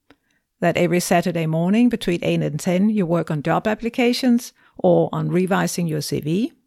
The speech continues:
You can decide how many hours you want to spend on this on a weekly or monthly basis and make sure that you plan around this. I hope you can see how this works because it will help you tremendously in taking action.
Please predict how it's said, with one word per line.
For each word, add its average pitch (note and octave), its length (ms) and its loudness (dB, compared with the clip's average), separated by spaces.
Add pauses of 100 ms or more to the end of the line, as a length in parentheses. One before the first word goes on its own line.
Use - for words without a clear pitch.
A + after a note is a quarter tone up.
(760)
You C4 140 6
can F#4 100 4
decide G#3+ 360 6
how G#3 100 6
many F3+ 180 2
hours E3 380 6
you A#3 80 2
want F3 160 0
to D#3+ 80 -6
spend D#3 340 0
on G3 140 0
this E3 220 0
on D#3+ 160 -2
a D3 100 -4
weekly F3+ 480 0
or D3+ 60 -2
monthly D3+ 340 -6
basis - 640 -6
and G3 120 0
make A3+ 180 0
sure F3+ 260 2
that F3 160 0
you F3 120 0
plan D#3+ 340 -2
around A3+ 380 4
this. - 380 -8 (1160)
I A#3+ 120 4
hope E4 200 8
you - 80 -14
can C#4+ 140 0
see A3 220 2
how G#3 140 2
this D#3+ 240 -2
works F3 380 0
because G#3+ 420 -4
it - 120 -4
will G#3+ 140 0
help A3+ 280 -2
you A3 80 0
tremendously F3+ 1040 -2
in F3 100 0
taking E3 420 -6
action. - 440 -10